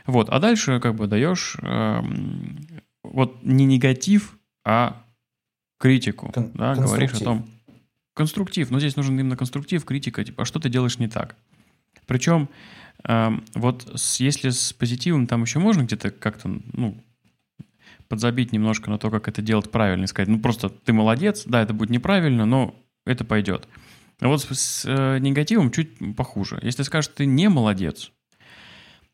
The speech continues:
Speaker 1: то человек может просто обидеться, и всё. Или просто перестать тебя слушать, потому что, как бы, ну, чё ты его обижаешь? А, вот этот конструктив нужно давать,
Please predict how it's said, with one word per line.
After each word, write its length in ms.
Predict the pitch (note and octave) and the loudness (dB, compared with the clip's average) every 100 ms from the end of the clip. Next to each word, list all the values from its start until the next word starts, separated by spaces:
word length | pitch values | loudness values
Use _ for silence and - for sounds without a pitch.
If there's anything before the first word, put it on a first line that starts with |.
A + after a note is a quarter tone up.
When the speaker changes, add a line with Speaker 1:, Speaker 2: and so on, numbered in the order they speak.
| _ | _
Speaker 1:
то 140 | - G#2+ | -2 0
человек 260 | - E3+ | 0 0
может 200 | C#3+ C3+ | 0 -2
просто 240 | - B2+ G#2+ | -2 -2 -2
обидеться, 400 | A#2 C#3 - G#2 | 0 -2 -2 -4
и 40 | |
всё. 320 | G#2 - - - | -4 -8 -10 -2
Или 180 | B2+ C#3+ | 2 2
просто 320 | - C3 B2+ | 2 0 0
перестать 220 | A#2+ B2+ B2 | -2 -2 0
тебя 100 | A#2+ | -2
слушать, 380 | - F#2+ - | -2 -4 -6
потому 260 | - F2+ F#2+ | -12 -10 -10
что, 160 | - - | -10 -12
как 140 | - | -8
бы, 80 | G2 | -4
ну, 100 | G2 | -2
чё 120 | G2 | -4
ты 100 | - | -6
его 120 | - - - | -10 -12 -10
обижаешь? 460 | - G#2 E2 - _ _ - - - - - - - | -6 -4 -6 -8 _ _ -20 -20 -20 -20 -20 -16 -6
А, 380 | - A2 G1+ - | -2 -2 -4 -8
вот 360 | - A#2+ - - _ | -4 -4 -4 -12 _
этот 220 | - C#3+ - | -6 -6 -4
конструктив 500 | C#3 - - G#3 C#3 | -6 -6 -4 -2 -2
нужно 260 | C3+ B2 | -2 0
давать, 460 | A2 A#2+ C3 B2+ | 2 2 0 -2